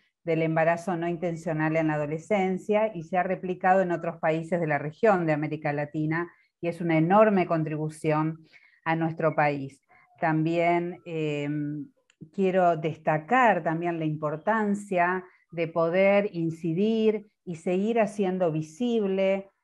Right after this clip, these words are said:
la prioridad que tenemos que tener en la agenda de la salud sexual y reproductiva,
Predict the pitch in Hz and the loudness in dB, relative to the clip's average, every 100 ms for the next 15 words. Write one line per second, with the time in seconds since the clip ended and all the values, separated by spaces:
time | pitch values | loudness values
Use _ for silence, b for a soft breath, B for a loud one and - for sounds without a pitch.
0 | - 170 160 160 160 170 170 180 208 208 | -10 -4 -2 -2 -2 -2 0 2 2 2
1 | 185 165 175 180 160 175 156 170 175 175 | -2 -4 -4 -6 -8 -8 -4 -2 2 2
2 | 190 - 202 208 214 180 - - 196 175 | 2 -6 -6 -2 0 -2 -2 -2 0 2
3 | 156 147 147 160 151 165 165 160 170 156 | 0 0 -4 -4 -4 -4 -4 -2 2 2
4 | 156 151 143 147 135 151 139 135 127 | 2 0 -2 -4 -4 -4 -4 -6 -8